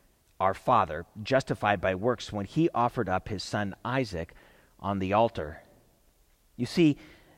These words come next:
that faith was active along with his works,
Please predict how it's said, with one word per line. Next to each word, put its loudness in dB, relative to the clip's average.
that 0
faith 4
was 0
active -2
along 2
with 0
his -6
works, -14